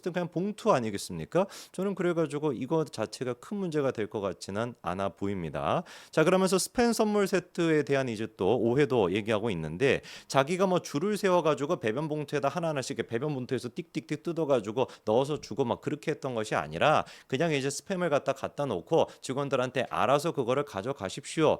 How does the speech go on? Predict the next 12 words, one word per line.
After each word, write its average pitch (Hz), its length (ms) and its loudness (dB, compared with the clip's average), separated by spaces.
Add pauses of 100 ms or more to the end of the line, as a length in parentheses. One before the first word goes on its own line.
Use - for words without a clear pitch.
(140)
알아서 143 360 2
이제 135 180 -2
뭐 123 300 2 (160)
이게 113 160 -2
상자 185 300 0
같은 143 280 0
게 120 60 -2 (100)
좀 113 300 -4
주문이 135 320 -6
잘못돼가지고 110 760 -2
이상하게 135 420 -4
왔는데 92 440 -2